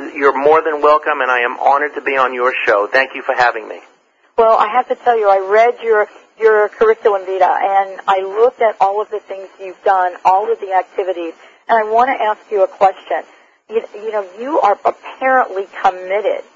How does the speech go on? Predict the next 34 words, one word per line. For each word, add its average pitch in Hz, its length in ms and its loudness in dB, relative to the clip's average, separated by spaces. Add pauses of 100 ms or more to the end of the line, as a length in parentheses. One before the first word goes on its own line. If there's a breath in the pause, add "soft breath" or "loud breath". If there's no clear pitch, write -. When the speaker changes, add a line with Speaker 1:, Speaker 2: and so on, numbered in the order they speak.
(480)
Speaker 2:
passionate 220 800 -2
about 175 380 0
wellness. 180 480 0 (540)
Have 220 220 0
you 233 120 -4
had 254 380 0 (180)
obstacles 220 640 -2
or 190 120 -4 (140)
challenges 196 640 0
you've 214 160 -8
had 196 260 -2
to - 120 -4
overcome 185 720 2 (580)
to 202 80 2
bring 214 360 -4
you 262 120 -8
to - 160 -4
this 165 180 -4 (100)
passion, 175 520 -4
to 190 80 4
bring 196 260 -2
you 185 100 -8 (100)
to 226 60 0
this 165 240 -2
moment? 170 380 -2 (760)
Speaker 1:
Terrific 165 460 0
question 147 420 0
and 131 100 -2
a 117 40 -8
great 143 300 -2
place 139 280 0
to 139 60 -10
get 127 160 -2 (140)
started. 127 340 2